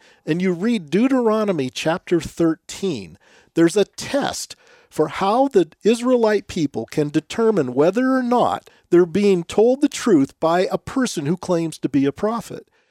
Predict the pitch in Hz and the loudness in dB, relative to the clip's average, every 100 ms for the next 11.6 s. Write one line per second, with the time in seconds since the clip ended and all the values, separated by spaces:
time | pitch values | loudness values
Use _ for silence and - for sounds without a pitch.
0 | _ - _ 160 160 170 180 285 320 311 | _ -20 _ -2 -2 -2 0 2 4 2
1 | 277 - 240 220 196 - 190 175 - 190 | 2 2 0 0 0 4 4 4 2 0
2 | 190 190 180 175 165 151 - - 107 110 | 2 2 2 2 2 0 -4 -4 -2 -2
3 | 147 120 120 - _ _ _ _ - 175 | 0 0 0 -8 _ _ _ _ 0 0
4 | 165 190 220 - 190 180 160 151 - 156 | 4 2 2 2 2 2 2 -2 -8 -8
5 | - 143 147 139 - 139 135 120 123 127 | -8 -8 -4 -4 -4 -4 -2 -4 -4 -2
6 | 123 120 117 - 180 - - - _ _ | 0 0 -2 0 2 0 -4 -16 _ _
7 | - 185 220 - 156 190 190 185 147 120 | 0 2 2 0 0 2 2 2 0 -2
8 | - 160 147 143 127 117 104 - 123 120 | 0 2 2 0 0 -2 -4 -6 -4 -4
9 | 107 - - 107 98 - 117 - 110 - | -6 -10 -12 -10 -6 0 0 -2 -10 -14
10 | _ _ _ 139 135 131 139 135 - 156 | _ _ _ -2 0 0 0 -2 0 0
11 | 143 143 - 127 90 85 | 0 -2 -6 -4 -4 -6